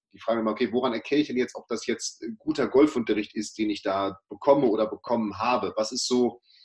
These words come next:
jetzt will ich nicht über Kollegen urteilen, das steht mir gar nicht zu und du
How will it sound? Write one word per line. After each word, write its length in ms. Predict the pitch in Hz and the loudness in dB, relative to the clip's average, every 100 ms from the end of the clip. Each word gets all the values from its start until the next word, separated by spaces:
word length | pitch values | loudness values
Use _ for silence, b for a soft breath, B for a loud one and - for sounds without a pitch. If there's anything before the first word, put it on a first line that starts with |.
| b b b _ - | b b b _ -16
jetzt 160 | - | -6
will 60 | 120 | -4
ich 80 | 110 | -4
nicht 120 | 107 | -4
über 140 | - | -4
Kollegen 340 | - 123 160 143 | 2 4 4 4
urteilen, 300 | 139 131 123 | 2 2 0
das 80 | |
steht 160 | - 107 | -2 -2
mir 80 | 110 | 0
gar 120 | 104 | -2
nicht 160 | 101 - | -2 -4
zu 200 | 180 202 | -2 0
und 240 | 143 113 _ _ | 0 -2 _ _
du 160 | 123 | -12